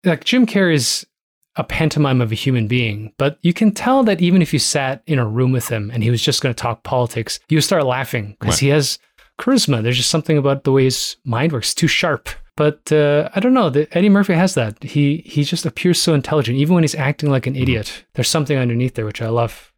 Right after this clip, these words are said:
Speaker 1: He's, uh, he's good at that. He's good at that.
Speaker 2: Dave, the other thing, the other thing that makes it very clear that this was written by four men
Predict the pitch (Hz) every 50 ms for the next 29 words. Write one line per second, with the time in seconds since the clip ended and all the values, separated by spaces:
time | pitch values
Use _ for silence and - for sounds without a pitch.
0 | _ - 120 113 110 107 - - - - 110 110 110 110 104 - - _ _ -
1 | 123 117 - - 139 135 120 113 - - 107 101 98 - _ _ _ _ - -
2 | - 127 110 107 110 - 123 123 117 - 120 120 117 110 120 120 127 143 156 143
3 | - 143 127 117 110 107 104 101 104 - _ _ - 139 143 180 196 190 - 180
4 | 160 131 123 113 101 - 113 110 110 107 104 - - 98 95 98 101 101 98 -
5 | - 104 95 92 85 - 92 - - 90 87 98 98 98 90 85 82 - - 92
6 | 90 87 82 85 85 85 85 78 78